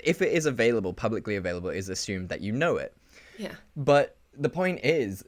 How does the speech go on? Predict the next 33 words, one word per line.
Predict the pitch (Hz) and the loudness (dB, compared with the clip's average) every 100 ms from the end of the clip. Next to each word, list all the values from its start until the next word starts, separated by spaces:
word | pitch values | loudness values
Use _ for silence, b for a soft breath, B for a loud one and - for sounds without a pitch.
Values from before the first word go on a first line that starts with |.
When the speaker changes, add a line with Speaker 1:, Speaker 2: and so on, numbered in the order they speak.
| - | 2
Speaker 1:
like | 127 131 | 4 4
you | 127 | 0
say, | - 139 120 87 76 | 2 4 4 0 0
there | 120 120 | 2 4
are | 127 | 4
things, | 135 131 | 2 0
and | 101 | 0
like | 113 117 | -2 -2
I've | 101 | 0
said | 113 | 0
with | 98 - | 0 0
theft, | 135 90 - | 0 0 -2
it's | 113 113 | -4 -2
a | |
continuing | 123 113 120 110 101 92 | -2 0 0 0 -4 -6
crime. | 131 107 - | -2 -2 0
If | 143 170 | -4 -2
you | 120 | -6
hold | - 139 135 98 | 4 6 6 4
goods, | 92 117 90 | 2 2 2
if | 110 | -2
you | 135 | -2
hold | - - 135 135 107 98 - | -4 0 2 4 2 -4 -8
drugs | 101 113 90 64 104 - - b b b - | 0 2 2 -2 -12 -12 -16 b b b 0
on | 117 113 107 - | 2 2 0 -2
a | |
night | 110 107 110 90 - | 0 4 2 0 0
after | 104 107 104 | 0 0 -2
purge, | 131 120 101 | 4 4 4
it | - 147 | 2 2
is | 127 | 2
illegal. | 113 110 165 135 - - - _ | 0 2 0 -2 -10 -12 -16 _
Speaker 2:
Yeah. | 220 - | -4 -4